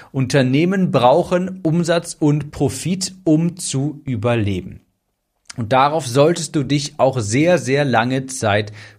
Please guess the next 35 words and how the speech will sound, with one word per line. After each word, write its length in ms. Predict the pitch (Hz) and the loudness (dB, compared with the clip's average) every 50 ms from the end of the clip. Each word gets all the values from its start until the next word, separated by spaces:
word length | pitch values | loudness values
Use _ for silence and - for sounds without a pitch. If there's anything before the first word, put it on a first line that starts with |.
| _ - | _ -12
konzentrieren. 920 | - - 139 135 131 127 - - 127 120 123 120 120 - - - - - 95 | -4 0 0 2 2 0 -2 -2 -2 -2 -2 -2 -6 -8 -12 -12 -10 -6 -2
Hört 220 | 110 127 139 135 | -2 -2 -2 -2
sich 200 | 185 190 185 190 | -2 -4 -2 0
nicht 280 | 196 226 254 247 247 - | 0 0 0 0 0 0
sonderlich 380 | 208 202 190 190 202 190 190 156 | 0 0 0 -2 -4 -4 -2 -2
nobel 280 | 135 139 135 135 135 | -2 0 0 0 -2
an, 240 | 131 131 151 175 - - - - _ | -2 -2 -4 -6 -10 -14 -20 -20 _
ist 100 | - - | -10 -4
mir 60 | 135 131 | -4 0
aber 140 | 127 127 | 2 2
auch 120 | 131 131 - | 2 2 0
ehrlich 240 | - 143 143 151 139 | -2 -4 -4 -4 -2
gesagt 240 | 131 139 139 - | -2 -2 -2 -2
ziemlich 320 | - 156 156 147 143 147 147 | -2 -4 -4 -4 -6 -6 -6
egal, 380 | 151 135 131 120 120 143 151 | -6 0 2 2 4 4 2
denn 260 | 135 131 131 135 139 139 - - - - - - - _ _ _ _ - | 2 0 0 -2 -2 -4 -8 -14 -16 -16 -18 -20 -20 _ _ _ _ -6
es 60 | 135 160 | -4 -2
ist 140 | 160 160 | -2 -2
nun 100 | 156 151 | 0 2
mal 140 | 139 135 123 | 2 2 4
das, 280 | 123 127 135 147 - - | 4 2 2 2 2 0
was 140 | 135 - - | -2 0 0
du 140 | - 135 | -2 -2
brauchst, 480 | 104 104 107 110 127 127 - - - - | 0 2 2 2 2 0 -4 -10 -6 -4
um 180 | 139 131 135 135 | -2 -2 0 -2
mit 180 | 135 135 - | -2 -4 -4
einer 220 | 127 120 113 117 104 | -4 -2 -2 0 0
Selbstständigkeit, 720 | 110 113 110 - - 131 120 120 117 117 - 120 113 113 | 0 -2 -2 -2 -2 -2 -2 -2 -2 -2 -2 -2 -2 -2
einem 220 | - 117 120 110 | -2 -4 -4 -4
Unternehmen 520 | 127 120 - 120 110 113 117 117 117 110 104 | -4 -4 -2 -2 -2 0 0 0 -2 -2 -2
wirklich 300 | 120 120 - 117 104 - | -4 -4 -4 -6 -4 -2
nachhaltig, 760 | 117 113 120 113 131 131 - 131 127 120 - 131 - - 117 | 0 0 2 2 2 0 0 -2 -2 0 -2 -6 -6 -4 -4
langfristig 920 | 107 107 110 120 151 143 147 - 123 135 123 - - - 131 127 123 - - - - - _ _ | 0 0 0 0 0 -4 -6 -6 -4 -4 -4 -4 -4 -6 -6 -6 -6 -8 -16 -20 -20 -20 _ _
zu 400 | - - - 135 117 107 98 92 | -14 -8 -4 -2 -2 -2 -2 0
wachsen 720 | - 135 127 - - - - - 175 180 196 - - _ | 0 0 0 0 -8 -8 -6 -6 -6 -8 -8 -12 -18 _